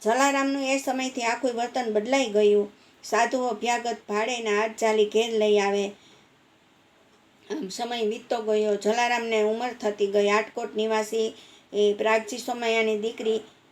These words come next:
એ સદગુણી પુત્રી વીરબાઈ સાથે જલારામના લગ્ન થયા. તેઓ પિતાની દુકાને બેસે, સાધુ સંત જુએ કે બે હાથ જોડી બોલાવે, દુકાનમાંથી શુદ્ધ સામાન આપી દે.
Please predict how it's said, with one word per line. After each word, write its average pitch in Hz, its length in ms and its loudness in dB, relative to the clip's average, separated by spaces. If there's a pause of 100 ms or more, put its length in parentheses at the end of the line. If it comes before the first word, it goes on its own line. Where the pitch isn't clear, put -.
(140)
એ 208 300 -4
સદગુણી 240 560 -2
પુત્રી 220 440 0
વીરબાઈ 226 380 2
સાથે 208 400 2
જલારામના 214 600 2
લગ્ન 240 320 0
થયા. 196 460 -2 (680)
તેઓ 220 200 0
પિતાની 220 480 0
દુકાને 254 400 0
બેસે, 240 380 -2
સાધુ 220 340 2
સંત 208 260 0
જુએ 233 260 2
કે 240 140 -2
બે 220 180 2
હાથ 214 220 2
જોડી 208 220 6
બોલાવે, 233 500 0
દુકાનમાંથી 208 580 0
શુદ્ધ 247 300 -6
સામાન 208 380 -2
આપી 180 240 -8
દે. 185 120 -12